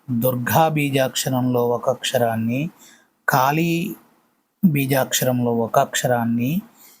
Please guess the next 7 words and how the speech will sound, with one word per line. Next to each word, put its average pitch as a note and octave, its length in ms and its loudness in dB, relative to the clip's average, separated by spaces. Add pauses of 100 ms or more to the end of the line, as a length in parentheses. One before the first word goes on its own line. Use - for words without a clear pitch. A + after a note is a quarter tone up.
(300)
ఇవన్నీ C#3+ 800 2
కూడా E3 380 0
తీసుకొని B2+ 760 0 (500)
నేను C#3+ 680 0 (120)
ప్రతిరోజు C#3 1080 0 (800)
సాధన D3 840 2
ద్వారా C3+ 420 2